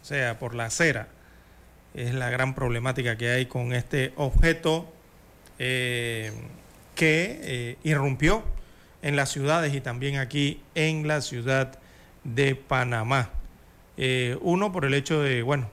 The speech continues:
no se requiere licencia, esto no tiene matrícula, no tiene seguro, no tiene nada, rueda, tiene dos llantas, eh, tiene un motor que lo impulsa, un motor eléctrico. Eh,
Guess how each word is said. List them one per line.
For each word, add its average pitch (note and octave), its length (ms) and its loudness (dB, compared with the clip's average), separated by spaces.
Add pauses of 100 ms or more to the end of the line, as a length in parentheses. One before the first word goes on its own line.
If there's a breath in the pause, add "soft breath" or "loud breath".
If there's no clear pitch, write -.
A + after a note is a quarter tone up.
no A#2+ 220 -4
se C#3 120 -2
requiere B2+ 360 0
licencia, C3+ 500 0
esto C3 140 -2
no A#2 140 -4
tiene A#2+ 180 0
matrícula, C3 560 0
no A#2+ 120 -2
tiene B2 220 -2
seguro, C#3 440 0
no B2+ 100 -2
tiene B2 240 0
nada, D3 400 4 (400 loud breath)
rueda, D3 540 2
tiene B2 220 -4
dos B2+ 180 -2
llantas, D3 560 -2 (420 soft breath)
eh, B2 400 -4
tiene C3 260 -2
un C3 300 -2
motor C3+ 320 -2
que C#3+ 100 0
lo B2+ 60 2
impulsa, D#3 420 0
un C#3+ 80 -4
motor A#2 260 -6
eléctrico. C#3+ 560 -2 (640 loud breath)
Eh, C3 760 2